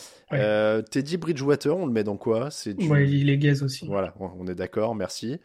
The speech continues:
Speaker 2: Euh, Sam Darnold, on le met dans quoi ? Alex Smith, euh, il
Speaker 1: Mais
Speaker 2: euh
Speaker 1: <laughs> mais alors, Sam Darnold, alors, euh, moi, j'ai un... il y a un biais, j'adore Sam Darnold, et je trouve que à chaque fois, il se retrouve avec une blessure à la noix, une
Speaker 2: Ouais.
Speaker 1: mononucléose, un truc, un machin,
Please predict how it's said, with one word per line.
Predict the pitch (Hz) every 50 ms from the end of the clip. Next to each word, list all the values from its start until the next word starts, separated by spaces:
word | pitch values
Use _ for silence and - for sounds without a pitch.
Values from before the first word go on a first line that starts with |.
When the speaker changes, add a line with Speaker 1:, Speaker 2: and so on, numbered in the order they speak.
| - - - - - - _ 113
Speaker 2:
Euh, | 113
Sam | 110 - 175 165 170
Darnold, | 165 160 165 170 185 208 202 185
on | 151 135
le |
met | 127 127 127
dans | 143 131
quoi ? | - - 170 160 165 165 - - -
Alex | 117 120 127 - -
Smith, | - 165 220 302 311 - - 175
euh, | 165 147 143 139 139 139 139 135 135
il | 165
Speaker 1:
Mais | 156 180 185 208 156
Speaker 2:
euh | 123 - 156 143 135 131 131 131 131 131 135 -
Speaker 1:
<laughs> | - -
mais | - 170
alors, | 170 175 175 175
Sam | - - - 208 208 202
Darnold, | 185 196 190 190 208 233 226 196
alors, | 185 160 151 151 143 147
euh, | 151 151 151 151 156 156 156 156
moi, | 156 156 170 185
j'ai | 175 160
un... | 147 151 160
il | 156
y | 151
a | 151
un | 160
biais, | 156 170 202 208
j'adore | 165 160 147 147 170 165
Sam | - - 160 156
Darnold, | 151 156 151 156 160 180 208 196 190 - - - - - - -
et | 170
je | 151 156 160
trouve | 151 - - - - - - 202 214 240 240 240 226 - - - _ _ _ _ _ _ _ _ _ -
que | - 180
à | - - 180
chaque | 170 - - 202 196 -
fois, | - 226 220
il | 214
se | 214 -
retrouve | 180 165 - 185 165
avec | 160 160 156 -
une | 170 160 151
blessure | 165 165 165 165 - - 170
à | 160
la | 156 151
noix, | 160 160 156 160 160 160 160 160
une | 147 143 143 147
Speaker 2:
Ouais. | 151 151
Speaker 1:
mononucléose, | - - - 156 160 160 151 - - 175 160 165 165 170 165 160
un | 151 147
truc, | - - 180 170 -
un | 165 151
machin, | 151 156 156 - 208 208